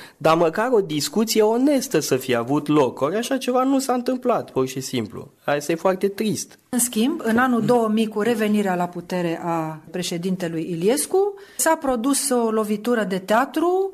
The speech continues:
Speaker 2: în urma căreia președintele Iliescu și-a adjudecat acest beneficiu de imagine,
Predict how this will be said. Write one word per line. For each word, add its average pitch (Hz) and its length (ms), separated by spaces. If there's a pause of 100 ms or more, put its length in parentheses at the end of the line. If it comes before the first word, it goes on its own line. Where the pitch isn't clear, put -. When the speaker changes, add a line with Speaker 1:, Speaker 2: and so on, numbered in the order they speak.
(160)
Speaker 2:
în 294 240
urma 285 300
căreia 349 460
președintele 311 680
Iliescu 311 360
și-a 294 180
adjudecat 262 680
acest 202 300
beneficiu 208 520
de 180 140
imagine, 339 520